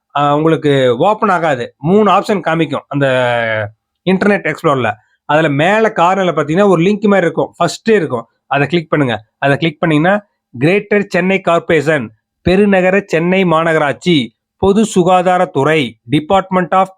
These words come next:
Public Health, ஃபார்ம் நம்பர் ஃபைவ், அதாவது படிவம் எண் ஃபைவ், பர்த் சர்டிஃபிகேட் போட்டிருக்கும்.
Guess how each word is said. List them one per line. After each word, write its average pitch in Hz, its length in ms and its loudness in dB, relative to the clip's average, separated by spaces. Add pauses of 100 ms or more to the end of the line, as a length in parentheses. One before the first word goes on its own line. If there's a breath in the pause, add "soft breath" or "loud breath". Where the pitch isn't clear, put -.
Public 156 440 -2
Health, 143 340 -2 (340 soft breath)
ஃபார்ம் 196 260 2
நம்பர் 196 520 -2 (120)
ஃபைவ், 185 320 2
அதாவது 170 520 0
படிவம் 185 360 2
எண் 180 240 0
ஃபைவ், 160 260 0 (260)
பர்த் 156 160 -2 (120)
சர்டிஃபிகேட் 165 600 -2
போட்டிருக்கும். 143 500 0